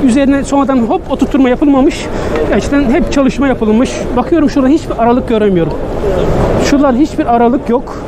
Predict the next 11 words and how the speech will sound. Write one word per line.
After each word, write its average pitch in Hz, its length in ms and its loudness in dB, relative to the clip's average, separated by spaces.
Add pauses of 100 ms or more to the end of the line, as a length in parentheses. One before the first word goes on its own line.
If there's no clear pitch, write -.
(1000)
Şuralar 262 240 4
silikonlar, 247 600 0 (120)
lastikler 214 420 0
bayağı 247 200 2
güzel 220 220 2
oturtulmuş, 214 580 2
güzel 240 240 2
yapılmış 175 300 0
arkadaşlar. 170 440 -2 (2750)
Orası 302 240 0
kilitli. 233 300 -2